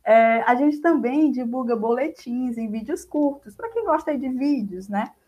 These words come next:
A gente divulga nesse formato, aqui é porque tá um pouco, não dá pra, não tá tão legível, tá?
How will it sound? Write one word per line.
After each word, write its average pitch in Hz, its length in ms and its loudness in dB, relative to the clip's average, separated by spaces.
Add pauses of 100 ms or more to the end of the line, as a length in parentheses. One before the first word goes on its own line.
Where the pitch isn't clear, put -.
(160)
A 202 100 0
gente 233 220 -2
divulga 247 580 2 (180)
nesse 240 240 2
formato, 262 380 2
aqui 233 100 0
é 254 60 2
porque 226 540 -2
tá 220 100 6
um 233 140 2
pouco, 233 640 0 (320)
não 202 120 -4
dá 208 140 6
pra, 208 360 2
não 208 160 -2
tá 214 180 2
tão 220 220 -2
legível, 220 680 -2
tá? 208 220 -2